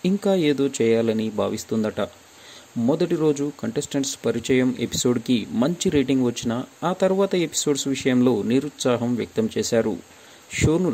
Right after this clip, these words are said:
లైట్ తీసుకున్నట్లుగా అనిపించింది. మోనాల్తో అఖిల్ మరియు అభిజిత్లు కలుపుతున్న పులిహోర కూడా పెద్దగా ప్రయోజనం కలిగించట్లేదు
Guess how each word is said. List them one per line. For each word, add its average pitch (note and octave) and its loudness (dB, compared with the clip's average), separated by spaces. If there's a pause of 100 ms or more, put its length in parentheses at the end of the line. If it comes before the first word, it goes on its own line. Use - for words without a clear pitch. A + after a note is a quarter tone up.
లైట్ B2 0
తీసుకున్నట్లుగా C#3 -2 (140)
అనిపించింది. A2+ 0 (680)
మోనాల్తో C3+ 2 (340)
అఖిల్ D3 -2
మరియు B2+ 2 (140)
అభిజిత్లు B2+ 0
కలుపుతున్న A#2 0 (140)
పులిహోర C#3+ 4 (100)
కూడా A#2 2 (220)
పెద్దగా B2+ 4
ప్రయోజనం G#2+ -2
కలిగించట్లేదు A2 0